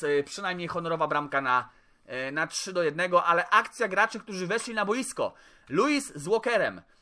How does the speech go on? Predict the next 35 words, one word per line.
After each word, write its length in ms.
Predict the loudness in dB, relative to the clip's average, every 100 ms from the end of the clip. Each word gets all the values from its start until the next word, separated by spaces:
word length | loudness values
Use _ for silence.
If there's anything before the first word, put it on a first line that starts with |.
| _ -20 -8 -2
Walker 320 | 0 0 -2
oczywiście 380 | -4 -8 -10 -8
nie 80 | -6
jest 180 | -6
graczem 320 | -4 -4 -6 -10
składu 300 | -4 -4 -4
podstawowego, 600 | -6 -4 0 0 2 2
nawet 260 | 2 0
w 40 | -6
pucharach, 580 | -4 -2 2 0 -2 _ _ _ _
ale 220 | 0 2
Luis 300 | 2 0 -2
tak, 360 | 0 2 2 -6 _ _ _ _ _ _ _ -20 -14 -10
w 120 | -6
lidze, 320 | -6 -2 -2
no 80 | 0
i 100 | -2
on 120 | 0
bramkę 280 | 0 -2 -6
swoją 280 | -4 -4 -2
kolejną 340 | -2 -2 -2
zdobywa. 500 | -2 0 4 4 2 -6 -20 _ -12
E, 120 | -8
niestety 400 | -8 -8 -10 -10
nijak 300 | -6 -4 -4
to 100 | -6
się 140 | -6
ma 160 | 0 0
oczywiście 380 | -2 -10 -10 -4
do 120 | -4
wyniku, 360 | -4 -8 -2
ale 140 | -2 0
teraz 260 | -2 0
Walker 320 | 0 0 0 -2
rusza, 460 | -2 2 6 6